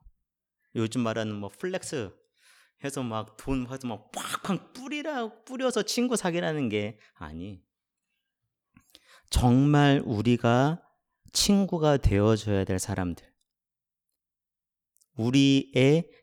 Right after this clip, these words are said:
친구로 받아줘야 될 사람들. 성경에서는 그것을 이웃이라고 이야기를 하죠. 앞에 있던 비유의 부자는 오로지 자기의 먹고 살 것,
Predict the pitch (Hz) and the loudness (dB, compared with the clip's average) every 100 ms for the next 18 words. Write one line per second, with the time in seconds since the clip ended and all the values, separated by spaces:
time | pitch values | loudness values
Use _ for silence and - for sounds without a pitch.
0 | _ - 202 196 175 165 156 156 - 113 | _ -2 2 2 2 4 4 6 4 4
1 | 123 123 120 110 104 104 101 - 107 104 | 4 2 2 -2 -2 -2 -4 -6 -8 -6
2 | 95 - _ _ _ _ _ _ _ _ | -8 -12 _ _ _ _ _ _ _ _
3 | _ _ _ _ _ _ _ - 160 151 | _ _ _ _ _ _ _ -2 2 4
4 | 147 135 127 117 117 120 113 107 127 135 | 4 2 0 -2 -4 -2 -4 -2 -2 -2
5 | - 104 98 101 90 90 87 92 87 95 | -4 -4 -4 -4 -6 -6 -8 -8 -10 -12
6 | - _ _ _ _ _ _ _ _ _ | -16 _ _ _ _ _ _ _ _ _
7 | _ _ _ _ _ _ _ _ _ _ | _ _ _ _ _ _ _ _ _ _
8 | _ _ _ _ _ _ _ _ _ _ | _ _ _ _ _ _ _ _ _ _
9 | _ _ _ _ - 110 117 - 175 165 | _ _ _ _ -4 -2 -2 2 2 2
10 | - 156 151 147 135 - 139 143 143 135 | 0 0 2 -2 -4 -4 0 2 2 0
11 | 113 107 123 143 151 95 - _ _ _ | -6 -2 -2 -2 -4 -6 -14 _ _ _
12 | - 139 202 247 254 254 233 - - 123 | -4 0 2 0 -2 -2 -2 -2 -4 -4
13 | 131 143 120 104 - 135 127 117 - 95 | 0 0 0 -2 -2 -4 -4 -6 -6 -8